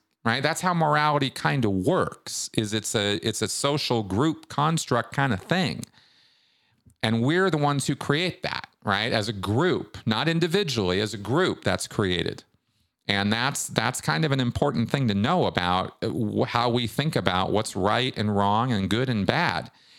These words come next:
It has everything to do with the context and situation we find ourselves in as to what the values are. And in those situations where we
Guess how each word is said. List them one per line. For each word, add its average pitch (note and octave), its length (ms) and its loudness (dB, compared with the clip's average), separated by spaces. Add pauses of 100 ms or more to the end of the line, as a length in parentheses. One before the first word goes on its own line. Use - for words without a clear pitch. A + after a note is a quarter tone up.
(120)
It A#2 100 2
has A#2 320 0
everything C#3+ 560 0
to G#2 80 0
do B2+ 240 0
with F2+ 120 0
the - 40 -10
context A2 680 -2
and G#2 80 -2
situation A2+ 540 -2
we F#2+ 80 0
find C#3 260 0
ourselves F#2 420 -2
in F#2 260 0 (340)
as G#2 180 0
to C3 120 -2
what G#2+ 220 0
the A#2 60 0
values A2 540 0
are. - 320 -4 (760)
And G#2 340 0
in G2 300 0
those E3+ 360 2
situations F#2 880 -2
where F#2+ 280 2
we F#2 460 0